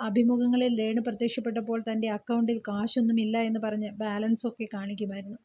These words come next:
പക്ഷേ ഇപ്പോൾ എല്ലാത്തിനും മറുപടി പറയാൻ രേണു തയ്യാറാണ്. അതിനുള്ള ഉത്തമ തെളിവാണ് ഇപ്പോൾ പുറത്തു വന്നിരിക്കുന്ന കാര്യങ്ങൾ.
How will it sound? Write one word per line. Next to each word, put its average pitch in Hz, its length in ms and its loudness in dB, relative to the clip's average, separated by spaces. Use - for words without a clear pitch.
പക്ഷേ 254 240 -2
ഇപ്പോൾ 285 300 4
എല്ലാത്തിനും 262 540 2
മറുപടി 233 360 2
പറയാൻ 220 320 0
രേണു 240 280 6
തയ്യാറാണ്. 208 520 -2
അതിനുള്ള 269 340 4
ഉത്തമ 254 320 2
തെളിവാണ് 233 540 2
ഇപ്പോൾ 226 340 0
പുറത്തു 220 340 -2
വന്നിരിക്കുന്ന 202 460 -2
കാര്യങ്ങൾ. 202 420 -8